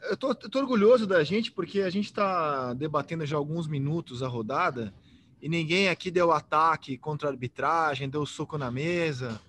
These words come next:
Porque eu queria tirar, não, cara, eu queria tirar o peso. Eu, eu, eu me incomodou, sinceramente, fazer um pouco o papel de ombudsman mala aqui.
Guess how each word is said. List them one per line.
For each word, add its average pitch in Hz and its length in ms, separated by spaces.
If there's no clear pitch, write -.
Porque 233 200
eu 233 60
queria 247 240
tirar, - 240
não, 285 240
cara, 254 160
eu 254 60
queria 269 200
tirar 262 240
o 254 60
peso. 196 640
Eu, 190 160
eu, 196 260
eu 190 160
me 214 120
incomodou, 185 520
sinceramente, 160 560
fazer 156 160
um 147 160
pouco 139 220
o - 20
papel 151 260
de 143 140
ombudsman 139 840
mala 131 360
aqui. 110 320